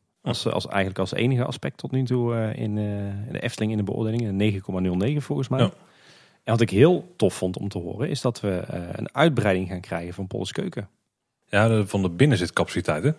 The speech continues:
Speaker 1: Ja.
Speaker 2: Want over, ja, ja, binnen zit, wordt het wel.
Speaker 1: Ja, nou ja, ik geloof dat ze de, eh, het, het overdekte gedeelte van het terras bij het gebouw gaan trekken.
Speaker 2: En ben benieuwd hoe ze dat dan uiteindelijk in de praktijk gaan doen, want het
Speaker 1: Ja.
Speaker 2: is eigenlijk L-vormig.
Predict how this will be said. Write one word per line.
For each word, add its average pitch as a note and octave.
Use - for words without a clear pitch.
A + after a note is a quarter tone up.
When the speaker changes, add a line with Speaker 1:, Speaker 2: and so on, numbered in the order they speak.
Speaker 1:
Ja. -
Speaker 2:
Want F2
over, F2+
ja, F2+
ja, E2+
binnen E2
zit, D#2+
wordt E2
het D#2
wel. F2
Speaker 1:
Ja, F2
nou A2+
ja, B2
ik B2+
geloof B2
dat A#2+
ze A2+
de, G#2+
eh, F#2+
het, -
het -
overdekte B2
gedeelte A#2
van G2+
het F#2
terras A#2
bij B2
het A#2+
gebouw A2
gaan E2+
trekken. -
Speaker 2:
En F2
ben A2+
benieuwd B2+
hoe B2
ze A2+
dat A#2
dan A2+
uiteindelijk G#2
in F2+
de -
praktijk A2+
gaan F2+
doen, F#2
want G2+
het A#2
Speaker 1:
Ja. F#2+
Speaker 2:
is G2
eigenlijk G2+
L-vormig. F#2